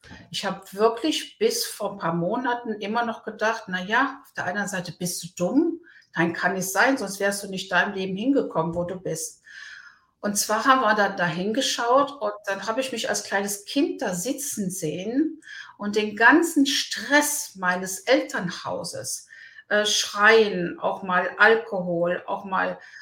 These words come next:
also schlimme Sachen, die ich da einfach gehört habe. Und die habe ich in die, in die Schule mitgenommen.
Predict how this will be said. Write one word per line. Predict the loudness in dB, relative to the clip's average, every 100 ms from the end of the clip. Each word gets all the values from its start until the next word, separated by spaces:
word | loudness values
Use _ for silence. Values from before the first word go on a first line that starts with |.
| -20 -20 _
also | -4 -2 -2
schlimme | 0 2 4
Sachen, | 4 2 0 -4
die | -6
ich | -6
da | -4
einfach | -4 -4 -8 -8
gehört | -4 -2 -2 -2
habe. | -2 -2
Und | -6 -6
die | -4
habe | -2 -2
ich | -4 -8 _ _ _ _
in | 2 4 4
die, | 2 0 -2 -8 _ _ _ _ _ -2
in | 2
die | 2
Schule | 2 -2 -2
mitgenommen. | -2 -4 -6 -6 -4 -4 -4